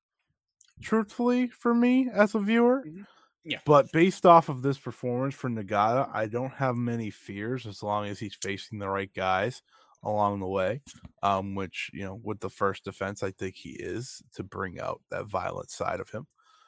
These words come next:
Speaker 1: Uh, but yeah, this was absolutely tremendous. The crowd was absolutely rocking.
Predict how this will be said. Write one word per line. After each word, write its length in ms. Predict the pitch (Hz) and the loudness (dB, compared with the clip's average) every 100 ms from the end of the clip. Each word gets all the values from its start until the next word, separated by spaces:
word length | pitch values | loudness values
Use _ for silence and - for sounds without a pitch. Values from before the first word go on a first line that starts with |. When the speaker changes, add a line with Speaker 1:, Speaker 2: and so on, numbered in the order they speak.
| _ | _
Speaker 1:
Uh, 260 | 107 104 98 | 2 4 4
but 200 | 101 87 | 0 -4
yeah, 260 | 95 92 104 | -2 -4 -4
this 240 | 113 - | -6 0
was 400 | 120 110 98 - - | 2 2 2 -6 -2
absolutely 640 | 104 117 123 - 120 110 - | 4 4 4 0 0 0 -6
tremendous. 580 | - 98 104 113 120 131 | -12 -6 -2 0 -2 -4
The 100 | - | -8
crowd 360 | - 110 101 104 | -4 2 2 2
was 140 | 104 - | -4 -2
absolutely 460 | 98 92 - 98 | -2 -2 -8 -14
rocking. 580 | 92 98 107 110 151 175 | -4 2 4 2 -2 -4